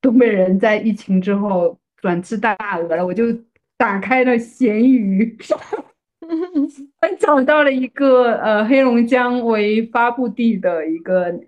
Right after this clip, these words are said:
女生，她把自己脑袋当然是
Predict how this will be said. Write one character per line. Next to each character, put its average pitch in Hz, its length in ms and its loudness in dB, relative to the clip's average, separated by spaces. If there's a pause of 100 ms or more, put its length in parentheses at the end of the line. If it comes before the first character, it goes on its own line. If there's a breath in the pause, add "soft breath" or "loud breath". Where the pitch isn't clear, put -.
(240 soft breath)
女 196 240 0
生， 226 460 -2
她 - 180 -2
把 214 160 0
自 247 180 -6
己 208 140 0
脑 180 240 -2
袋 185 240 -2
当 202 260 -6
然 185 160 -2
是 180 380 -8